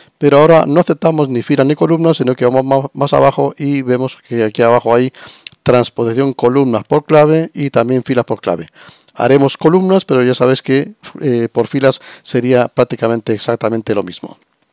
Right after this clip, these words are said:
Ya estamos entonces en transposición por columnas con clave, con Z ciento noventa y uno, y ahora lo que tenemos que hacer es copiar el texto en claro. El texto en claro, aquí lo estoy copiando en el portapapeles, control C, y lo vamos a pegar en la ventana de entrada.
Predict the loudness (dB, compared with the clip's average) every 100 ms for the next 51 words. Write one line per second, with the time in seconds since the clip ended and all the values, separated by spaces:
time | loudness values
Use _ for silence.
0 | _ _ _ -20 -20 -20 -4 2 4 4
1 | 0 -2 0 0 0 -4 -6 -6 -6 -4
2 | -4 -6 -6 -4 -4 -4 -2 -2 2 2
3 | 2 -2 -6 -6 -4 -4 -4 -6 -4 -4
4 | -4 -2 -2 0 -2 -4 -12 -20 -14 0
5 | 4 6 4 0 -4 -4 -4 -4 -4 -4
6 | 0 -2 -2 -4 -6 -6 -2 -2 0 0
7 | 0 -4 -4 -4 -4 -8 -6 -8 -8 -6
8 | -6 -8 -20 -20 _ _ -10 -6 -4 -2
9 | 2 2 2 0 -8 -8 -8 -6 -6 -4
10 | -4 -6 -4 0 0 0 0 0 -2 -6
11 | -4 -2 0 2 2 _ -20 -20 -20 _
12 | -6 -2 -2 -2 -2 2 2 2 -2 0
13 | 0 2 2 4 2 0 -4 -2 0 0
14 | 0 -2 -2 0 0 -2 -4 -4 -2 -2
15 | -4